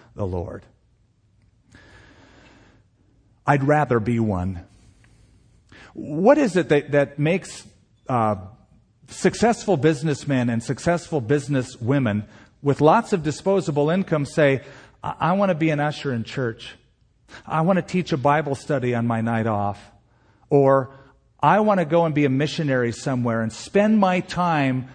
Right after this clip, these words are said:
serving people in other countries to make sure they know the gospel."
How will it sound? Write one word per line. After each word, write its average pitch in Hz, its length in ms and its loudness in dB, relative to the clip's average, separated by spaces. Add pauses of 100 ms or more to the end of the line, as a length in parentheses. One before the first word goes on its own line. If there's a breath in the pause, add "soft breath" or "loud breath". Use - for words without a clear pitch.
serving 196 540 0
people 190 460 -2
in 143 180 0
other 165 200 0
countries 139 720 -4 (140)
to 170 100 -2
make 160 200 0
sure 160 240 0
they 143 140 0
know 139 160 -2
the 120 100 -4
gospel." 117 500 -8